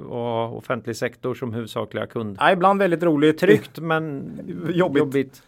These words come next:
Speaker 2: Ja. Eh, jag har lite aktier i pensionsspar. Eh, vi har ju sagt att vi ska ta med det från och med nu då.
Speaker 1: Mm.
Speaker 2: Eh, så, eh, jag har lite aktier i mitt pensionsspar. Men där har
Speaker 1: Ja,
Speaker 2: jag så här
Speaker 1: där
Speaker 2: buy, där har jag så här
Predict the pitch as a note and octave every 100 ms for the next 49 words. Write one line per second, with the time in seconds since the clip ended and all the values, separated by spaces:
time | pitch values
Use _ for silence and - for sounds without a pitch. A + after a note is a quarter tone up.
0 | - B2+ - _ - - - _ _ _
1 | - C3+ B2+ B2 B2 C#3+ F#3 G3+ G3 G3
2 | F#3+ F#3 F#3+ F3+ E3 F3 D#3+ E3+ - F3+
3 | C3+ - D3 F3+ F3+ _ _ _ D3 D3
4 | C#3+ C#3+ D#3 D#3+ C#3 D3+ D#3 D#3 D3+ C#3+
5 | D#3+ D#3 D3+ D3 D3 F3+ - _ - D3+
6 | E3 B2+ B2+ - - D3 C#3+ C#3+ C#3+ C#3+
7 | C#3+ - - - - F3+ E3+ D#3+ E3 D#3+
8 | E3+ B2 - - C3 B2+ - C3+ D3+ -
9 | G3 B2+ B2 - _ D3+ D#3 D#3 D#3+ E3
10 | D#3+ F#3 C#3 D#3 D3+ D3+ D3+ D#3+ F3 D#3
11 | D3